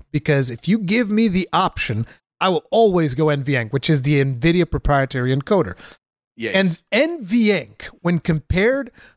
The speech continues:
Speaker 1: with the A M D encoder, like, you'll find some video comparisons online. And let me tell you, I don't care which comparisons you show in my face. I can guarantee you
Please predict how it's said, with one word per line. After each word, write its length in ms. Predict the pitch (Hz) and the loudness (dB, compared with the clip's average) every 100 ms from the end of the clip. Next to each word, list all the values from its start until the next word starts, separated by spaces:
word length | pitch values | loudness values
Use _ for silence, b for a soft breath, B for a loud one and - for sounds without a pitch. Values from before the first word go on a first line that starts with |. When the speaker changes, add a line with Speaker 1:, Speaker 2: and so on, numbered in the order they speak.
| _ | _
Speaker 1:
with 240 | 190 156 117 | 0 0 -2
the 220 | 175 - | -4 -2
A 260 | 180 226 240 | 0 2 2
M 160 | 226 190 | 0 0
D 160 | 202 | 0
encoder, 400 | 202 180 180 151 | 2 2 0 2
like, 180 | 143 156 | 0 0
you'll 100 | 226 | -2
find 300 | - 262 269 | 0 0 2
some 180 | 240 202 | 0 0
video 240 | 208 208 | 2 2
comparisons 680 | - 175 175 170 147 151 139 | 2 0 2 2 2 0 2
online. 540 | 135 135 135 110 101 - | 2 2 2 0 -4 -6
And 140 | 156 | -2
let 100 | 196 | 2
me 60 | 185 | 2
tell 220 | - 131 | 2 -2
you, 60 | 113 - | -2 0
I 80 | |
don't 180 | 180 190 | 0 0
care 260 | - 165 151 B B B | 0 0 0 B B B
which 180 | 175 - | -2 -2
comparisons 560 | 170 151 151 143 139 120 | -2 0 2 2 0 -2
you 60 | 120 | 0
show 160 | 139 | 0
in 80 | 123 | 0
my 120 | 120 | -2
face. 360 | 110 143 117 - - | -2 -2 -2 -4 -4
I 100 | 165 | -4
can 220 | - 135 113 | -2 -2 -2
guarantee 680 | 104 208 220 156 - 175 | -2 0 2 0 -2 0
you 260 | 135 104 | 0 -2